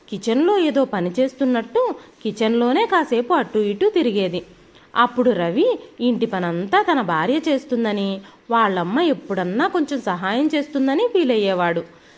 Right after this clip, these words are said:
ఇంట్లో పనులన్నీ తన తల్లి చేస్తుందని రవికి అస్సలు తెలియదు.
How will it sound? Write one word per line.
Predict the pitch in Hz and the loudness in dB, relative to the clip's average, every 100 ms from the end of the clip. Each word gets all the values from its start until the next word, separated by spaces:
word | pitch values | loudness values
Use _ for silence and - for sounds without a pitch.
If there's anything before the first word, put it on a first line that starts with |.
| - 226 | -8 -2
ఇంట్లో | 233 214 208 | 0 0 -2
పనులన్నీ | 196 185 180 175 190 330 | 0 -2 -2 -2 0 0
తన | 415 302 | 2 0
తల్లి | 233 175 180 247 | 0 -2 -2 0
చేస్తుందని | 302 302 247 220 220 480 392 - - | -2 -2 -2 -2 0 -2 -4 -14 -8
రవికి | 220 190 254 330 | -4 -2 0 0
అస్సలు | 311 180 - 381 | 0 -2 -2 0
తెలియదు. | 370 233 208 185 | 2 2 0 -2